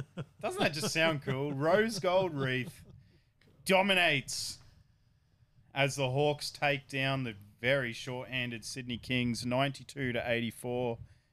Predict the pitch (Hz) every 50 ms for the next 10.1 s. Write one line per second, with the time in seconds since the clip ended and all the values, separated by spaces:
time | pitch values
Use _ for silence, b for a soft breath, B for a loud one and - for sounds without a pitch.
0 | b _ 107 113 120 - - - 131 123 110 101 120 123 127 127 127 123 117 -
1 | - - - _ _ _ _ - - - _ - 107 107 104 - - - 147 143
2 | 139 135 - - 135 117 - - - 127 127 123 131 123 117 113 110 - - -
3 | 120 120 117 117 113 110 - B B B B _ - 143 156 175 - - - -
4 | - _ 151 185 - - - - 139 147 175 233 254 - - - - 143 143 147
5 | 131 123 - - 143 147 151 139 - - 143 160 175 131 - 127 131 135 135 131
6 | 120 104 104 110 104 107 117 120 120 113 113 120 127 151 196 180 139 107 - -
7 | 123 131 135 135 135 127 - 135 131 127 123 120 120 120 B B B B B -
8 | - 117 113 - - - - 135 135 147 143 156 147 139 135 123 113 117 120 123
9 | 120 120 120 120 - - b b b b b b b _ _ _ _ 107 107 107
10 | 110